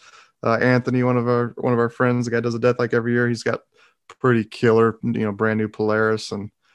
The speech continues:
compared to my old oh seven, that thing just ripped around. And then also got to ride on a, a snow bike, timber sled thing, and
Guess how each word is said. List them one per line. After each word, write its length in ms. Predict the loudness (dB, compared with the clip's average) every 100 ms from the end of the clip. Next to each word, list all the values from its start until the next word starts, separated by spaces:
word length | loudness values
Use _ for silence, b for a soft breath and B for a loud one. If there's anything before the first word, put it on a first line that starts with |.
| _ _
compared 280 | -6 0 0
to 40 | 2
my 200 | 0 2
old 180 | 2 2
oh 100 | 0
seven, 360 | 0 -2 0
that 160 | -4 -4
thing 160 | -6 -8
just 160 | -8 -4
ripped 220 | -4 -2
around. 500 | 0 0 0 0 -2
And 80 | -2
then 80 |
also 220 | -4 -4 -4
got 140 | -4
to 60 | 0
ride 160 | 0
on 160 | 0 -2
a, 100 | -6 -6
a 220 | -4 -4
snow 340 | -4 -2 0
bike, 400 | 2 2 0 -4 -4
timber 300 | -2 -2 -4
sled 320 | -2 -2 0
thing, 220 | -2 -2
and 260 | -4 -8